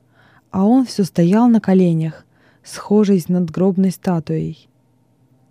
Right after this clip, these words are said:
Наконец Хилон очнулся, встал и обратился к апостолу.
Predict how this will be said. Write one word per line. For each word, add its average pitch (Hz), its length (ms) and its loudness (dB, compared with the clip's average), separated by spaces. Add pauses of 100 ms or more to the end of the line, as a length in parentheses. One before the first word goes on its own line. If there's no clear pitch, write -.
(480)
Наконец 190 480 2
Хилон 214 340 4
очнулся, 170 760 -2 (460)
встал 175 540 -8 (340)
и 190 80 0
обратился 185 520 0
к - 80 -6
апостолу. 160 760 -4